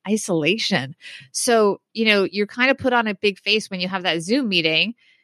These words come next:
maybe even turn your camera off these days more and more.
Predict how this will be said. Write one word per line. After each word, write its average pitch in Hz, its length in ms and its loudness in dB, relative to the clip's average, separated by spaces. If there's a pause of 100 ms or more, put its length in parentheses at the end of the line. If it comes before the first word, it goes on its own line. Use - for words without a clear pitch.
(140)
maybe 196 200 0
even 220 220 0
turn 220 200 -2
your 165 80 -10
camera 220 280 -2
off 175 160 2
these 160 200 -2
days 165 280 2
more 170 220 0
and 156 100 -6
more. 170 380 2